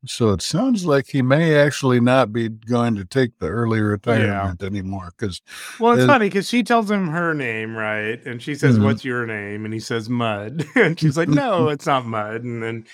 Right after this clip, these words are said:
Speaker 2: he's like, "Well, it's going to be when my wife finds out I'm not a cop. I'm still a cop, right?" So, yeah, I think he's like, "Yeah, I'm not." We, and thi-, and I
Speaker 1: Yeah.
Speaker 2: really like this because this is that twist on the Lethal Weapon thing, right? Where
Speaker 1: Right.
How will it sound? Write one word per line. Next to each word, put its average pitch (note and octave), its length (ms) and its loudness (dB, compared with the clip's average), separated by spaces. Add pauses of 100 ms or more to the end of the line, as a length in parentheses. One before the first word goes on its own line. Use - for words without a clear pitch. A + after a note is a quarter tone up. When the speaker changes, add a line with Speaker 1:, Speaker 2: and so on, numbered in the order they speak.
(300)
Speaker 2:
he's A#2+ 100 -12
like, A2 120 -8
"Well, D3+ 200 4
it's C3 100 -4
going C#3+ 320 0
to B2 60 -4
be A#2+ 240 0
when A2+ 140 -4
my A2 180 -2
wife A2+ 220 -2
finds G#2+ 260 -6
out G#2+ 160 -4
I'm G#2+ 80 -6
not G2+ 220 -6
a G2 40 -10
cop. A2+ 360 -2
I'm A2 100 0
still - 240 -6
a D3 60 -4
cop, G#2+ 320 -2
right?" G#2+ 220 -6
So, D#3 100 0
yeah, C#3+ 340 4
I C3+ 80 4
think B2 240 -6
he's A#2 240 -4
like, G#2+ 180 -6
"Yeah, A#2+ 180 0
I'm A2 120 0
not." G#2+ 240 -6
We, A#2+ 180 -6 (300)
and F#3 100 6
thi-, C#4 240 6
and - 140 6
I A#3 80 10
Speaker 1:
Yeah. C4 80 4
Speaker 2:
really B3+ 180 2
like G#3 360 2
this D3 280 4
because D#3 300 -4
this F#3 220 -2
is E3 140 -8
that D3 240 2
twist - 600 0
on C#3 220 0
the C3 80 -2
Lethal C3 420 -2
Weapon A#2+ 420 -2
thing, G2+ 280 -8
right? G2+ 380 -8
Where A2+ 400 2
Speaker 1:
Right. G#2 400 2